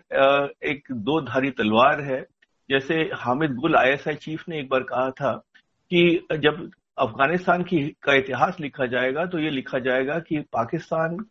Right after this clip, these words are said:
आईएसआई ने अमेरिका की मदद से अमेरिका को हराया अफगानिस्तान में।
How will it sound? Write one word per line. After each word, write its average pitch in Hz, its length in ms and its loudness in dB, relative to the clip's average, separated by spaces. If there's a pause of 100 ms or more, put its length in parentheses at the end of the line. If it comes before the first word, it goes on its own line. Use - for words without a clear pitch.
(180)
आईएसआई 131 500 2
ने 135 160 -4 (480)
अमेरिका 143 440 4
की 175 140 -4
मदद 139 300 0
से 185 140 0
अमेरिका 151 440 4
को 156 160 -4
हराया 110 400 4
अफगानिस्तान - 680 -4 (140)
में। - 80 -18